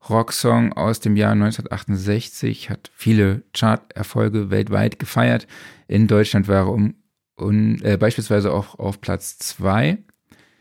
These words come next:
Und da gibt es, äh, ist so ganz entscheidend für diesen Song oder sehr, sehr bes-, bezeichnend ist diese Tremolo-Gitarre. Also ihr müsst euch den Song einfach mal anhören, aber worum es mir im Speziellen geht in diesem Song,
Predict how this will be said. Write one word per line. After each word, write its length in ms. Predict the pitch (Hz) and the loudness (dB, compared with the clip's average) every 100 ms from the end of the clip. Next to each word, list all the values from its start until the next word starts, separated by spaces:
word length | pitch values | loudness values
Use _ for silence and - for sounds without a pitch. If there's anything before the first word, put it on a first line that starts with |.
| _ _ _ _ _ _ _ _ | _ _ _ _ _ _ _ _
Und 100 | - | -2
da 60 | 113 | 0
gibt 180 | 120 - | 0 -2
es, 160 | 131 | -2
äh, 240 | 123 120 90 | 4 4 4
ist 120 | 113 | 2
so 180 | 123 107 - - - _ _ _ _ | 0 0 -4 -12 -18 _ _ _ _
ganz 440 | 110 110 120 - - | 2 4 2 0 -4
entscheidend 460 | 85 110 120 113 110 | -2 -2 2 2 2
für 80 | |
diesen 180 | 107 104 | 0 -2
Song 320 | 101 117 113 | -2 0 2
oder 180 | 107 101 | 2 2
sehr, 140 | 95 104 | 2 2
sehr 140 | 101 | 2
bes-, 240 | 98 - - _ | 0 -4 -8 _
bezeichnend 420 | - - 104 110 | -6 0 2 2
ist 180 | - - | -2 -4
diese 160 | 101 95 | -4 -4
Tremolo-Gitarre. 1300 | - 104 117 87 - - - - - 92 92 92 | 0 2 2 2 -2 -10 -12 -12 -8 -8 -6 -6
Also 300 | - 92 95 95 | -6 -6 -4 -4
ihr 280 | 107 104 - _ _ _ | -4 -6 -8 _ _ _
müsst 220 | 107 120 | 0 0
euch 120 | 110 | 0
den 120 | 113 104 | 0 0
Song 220 | 113 - | 0 -2
einfach 180 | 104 110 | -2 0
mal 140 | 101 | 0
anhören, 340 | 104 117 127 | 2 2 2
aber 200 | 123 104 | 2 2
worum 240 | 104 107 135 | 0 2 2
es 120 | 139 | 2
mir 160 | 120 127 | 2 2
im 120 | 117 | 0
Speziellen 540 | - 107 - 127 135 | -4 -4 0 2 2
geht 420 | 117 131 113 131 - _ _ _ | 2 0 0 -6 -20 _ _ _
in 160 | - 110 | -2 0
diesem 260 | 117 110 139 | 0 -2 -4
Song, 360 | - 113 127 | -2 0 0